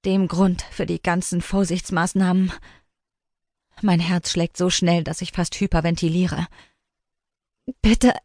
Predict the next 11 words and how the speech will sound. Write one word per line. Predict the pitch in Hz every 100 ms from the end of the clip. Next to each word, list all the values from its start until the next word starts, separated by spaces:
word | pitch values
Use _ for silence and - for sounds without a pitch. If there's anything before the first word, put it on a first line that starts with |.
| _ _
ich | 277 - - _ _ _
weiß | 254 208 294
nicht, | 262 226 175
ich | - - - - 226 - - - -
habe | - 285 240
keine", | - 247 262 - - - - _ _
"Lüg | 135 143 -
mich | 147 139
nicht | 156 160 -
an, | 175 160
Sarah. | - - - - -